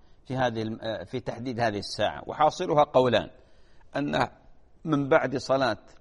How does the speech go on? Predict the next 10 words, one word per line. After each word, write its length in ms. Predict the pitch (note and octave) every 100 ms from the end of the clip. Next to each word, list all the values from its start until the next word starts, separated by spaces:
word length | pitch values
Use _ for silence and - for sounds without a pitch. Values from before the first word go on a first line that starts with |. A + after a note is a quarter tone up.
| - -
العصر 440 | A#2 G#2 C#3+ - G#2+
إلى 460 | B2+ B2+ E3 F3 - _ _ _ _ -
غروب 280 | B2+ B2+ G#2+
الشمس، 500 | - - E2 - -
يعني 160 | G2+
يوم 160 | B2+ B2+
الجمعة 320 | A#2+ B2+ F#2+
مثل 260 | G#2+ G#2+ A#2+
يومنا 300 | B2+ G#2+ G2
هذا، 360 | G#2+ F#2 D2+